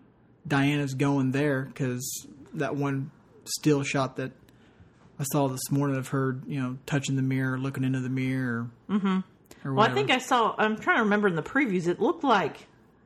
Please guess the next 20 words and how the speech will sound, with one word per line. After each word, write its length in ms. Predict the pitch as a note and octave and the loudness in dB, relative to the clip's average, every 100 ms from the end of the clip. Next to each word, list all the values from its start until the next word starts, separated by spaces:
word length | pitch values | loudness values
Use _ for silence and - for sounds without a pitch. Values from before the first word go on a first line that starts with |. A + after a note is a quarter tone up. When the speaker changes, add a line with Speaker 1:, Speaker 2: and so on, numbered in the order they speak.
| _ _ _ _ _ | _ _ _ _ _
Speaker 2:
maybe 300 | G3 G#3 B3+ | 0 2 4
it 80 | B3 | 4
was 140 | F3+ F#3 | 2 2
somebody 300 | F#3+ E3 E3 | 2 2 2
else 200 | D#3+ - | 0 0
coming 280 | G3 E3 | 0 0
back 440 | D3+ - D#3+ C#3+ - | 0 2 2 0 -4
through 200 | F3 D#3 | -2 0
the 80 | D#3 | 0
mirror. 420 | D3+ D3 - D#3 - | 0 -2 -6 -12 -2
Maybe 240 | G3 G#3 | 2 2
it 80 | E3+ | 2
was 140 | C#3+ D3 | 0 -2
Nick 280 | D#3 D3 | -4 -4
or 60 | - | -6
somebody 340 | C#3 D#3 C#3 C#3 | -6 -4 -2 -4
get, 260 | D3 D#3 | -4 -6
jumping 420 | D#3 F3 D3+ D3+ D3+ | -2 -2 -4 -4 -2
back 280 | D3 D3 | -2 -2
through. 440 | - D#3 D3+ C#3+ | -6 -2 0 0